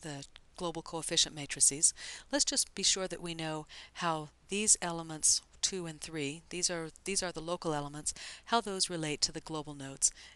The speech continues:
And in fact, these should be red, one, two, three, and four. So for instance, let's look at element number one.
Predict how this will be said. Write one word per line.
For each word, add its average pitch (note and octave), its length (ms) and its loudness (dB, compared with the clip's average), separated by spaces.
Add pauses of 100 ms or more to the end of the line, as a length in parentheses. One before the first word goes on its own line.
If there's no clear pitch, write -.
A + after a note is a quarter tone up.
And E3+ 80 -6
in D#3+ 60 -6
fact, E3 300 -4
these F3+ 200 2
should D#3+ 240 2
be D3 320 -6 (260)
red, C3+ 380 -6 (180)
one, D3 300 -10
two, C#3 380 0 (520)
three, C3+ 400 -10
and D#3 140 -14
four. C#3+ 380 -6 (640)
So C4+ 240 4
for C4 180 -2
instance, D#3 380 4
let's F#3 320 6
look D3+ 320 -4
at D#3 280 0
element D#3+ 380 -2
number D3+ 260 -8
one. C#3 340 -8